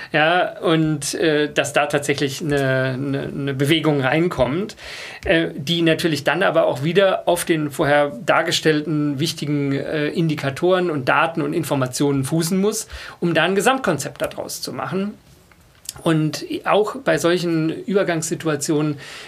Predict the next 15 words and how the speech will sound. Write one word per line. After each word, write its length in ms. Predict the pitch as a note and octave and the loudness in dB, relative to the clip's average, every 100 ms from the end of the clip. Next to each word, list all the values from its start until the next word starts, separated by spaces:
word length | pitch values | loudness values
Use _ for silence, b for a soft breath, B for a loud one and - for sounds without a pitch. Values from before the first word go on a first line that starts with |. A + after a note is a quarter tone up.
| B | B
ähm, 540 | C3 D#3+ D#3 D3+ D3 D3+ - _ _ _ - D4 - E4 E4 C4 - C#4 | -2 0 2 0 -2 -4 -10 _ _ _ -16 -16 -16 -20 -20 -20 -20 -2
bei 140 | G3 F#3 | 0 2
der, 220 | G3 F#3 D#3+ - D4+ C#4+ | 2 0 -4 -14 -14 -6
bei 140 | - E3+ | -2 0
Geschäftsmodellen 640 | F3+ B3+ - G#3 D#3+ D3+ | 2 0 0 -2 0 0
gibt's 240 | F3 F#3 F#3+ | -2 -2 0
nie 220 | A#3 C4+ | 2 2
eine 180 | G3 F#3 | 0 -2
Situation, 500 | F3 E3+ D#3+ F3+ F3 | -2 -4 -2 -2 -2
wo 60 | |
man 140 | D#3+ D3+ | -2 0
sagt, 240 | D3+ - B B - | -2 -2 B B 0
„Das 180 | D#3 | 0
ist 240 | - - - | 0 0 0
es“, 280 | - - | -8 -10